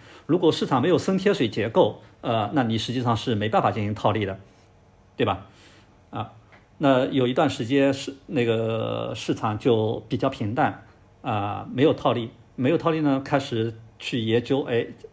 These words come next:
呃，金融衍生品。呃，当然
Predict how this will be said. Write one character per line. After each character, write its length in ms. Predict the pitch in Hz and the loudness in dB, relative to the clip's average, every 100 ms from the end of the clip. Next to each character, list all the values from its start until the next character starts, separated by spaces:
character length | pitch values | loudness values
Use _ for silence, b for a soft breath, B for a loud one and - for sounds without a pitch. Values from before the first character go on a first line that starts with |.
| - | -8
呃， 320 | 139 113 104 | -2 -2 -2
金 160 | - 147 | 2 4
融 120 | 131 | 4
衍 120 | 107 | 0
生 220 | 104 139 | 0 0
品。 240 | 139 101 - B B B B - | 0 -4 -8 B B B B -6
呃， 140 | 113 | -4
当 160 | 117 135 | 0 0
然 220 | 131 147 | 0 -4